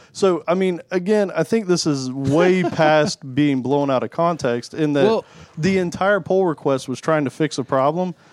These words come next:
Speaker 1: and the only reason those things were pulled out like they were was so I could more easily debug, and the end state ended up being a little bit more readable than the beginning state.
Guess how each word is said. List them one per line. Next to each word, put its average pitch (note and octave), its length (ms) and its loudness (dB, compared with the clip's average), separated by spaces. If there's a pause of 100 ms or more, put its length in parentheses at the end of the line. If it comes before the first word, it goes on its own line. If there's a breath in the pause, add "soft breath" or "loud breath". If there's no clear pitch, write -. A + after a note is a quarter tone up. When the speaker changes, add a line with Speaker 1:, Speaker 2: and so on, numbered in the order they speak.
(140)
Speaker 1:
and E3 220 0
the D3+ 100 2
only F3 280 -2
reason D#3 400 -2
those C3 180 -4
things D3+ 260 -2
were C3 100 0
pulled C#3+ 220 0
out B2+ 160 0
like A#2+ 160 -6
they B2 100 -6
were D#3 340 0
was C3 160 -6
so D3 120 -2
I C3+ 80 -2
could C#3+ 180 -8
more C#3+ 280 -6
easily E3+ 480 -2
debug, C3 600 0 (300 loud breath)
and A3 160 2
the A3 80 -2
end B3 220 2
state E3+ 280 0
ended E3+ 220 0
up C#3+ 160 0
being D3+ 380 2 (360 soft breath)
a F3 60 0
little F#3 220 2
bit E3 160 -2
more D#3 180 0
readable C3+ 440 2
than B2 360 -2
the C3+ 100 -2
beginning B2+ 460 -4
state. G#2+ 300 -12